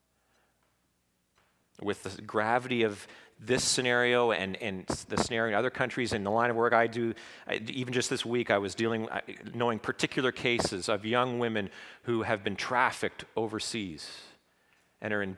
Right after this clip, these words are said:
desperate, desperate circumstances. And it's easy to get overwhelmed, but God says,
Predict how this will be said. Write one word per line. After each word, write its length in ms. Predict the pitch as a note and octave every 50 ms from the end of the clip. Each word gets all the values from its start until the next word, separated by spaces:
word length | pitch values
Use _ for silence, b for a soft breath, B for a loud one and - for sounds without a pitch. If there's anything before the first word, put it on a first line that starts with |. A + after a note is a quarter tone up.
| -
desperate, 500 | - - - - - - - C3 A2+ G#2+
desperate 380 | A2 A#2 G#2+ G#2 - - G#2 -
circumstances. 800 | - - F#2+ - - F2+ - - - - - - - - - G#2+
And 100 | G2+ G2
it's 120 | C3+ D3+
easy 200 | D#3+ F#3 G#3 A3
to 60 | G#3+
get 100 | G#3 A3
overwhelmed, 540 | G#3+ G3+ F3 F3+ E3 F3+ F3+ E3+ C#3 G#2+ G2 B B B B B B
but 80 | - B2
God 220 | D#3+ E3 E3 G3
says, 420 | D3+ - E3 C#3 C3 B2+ - -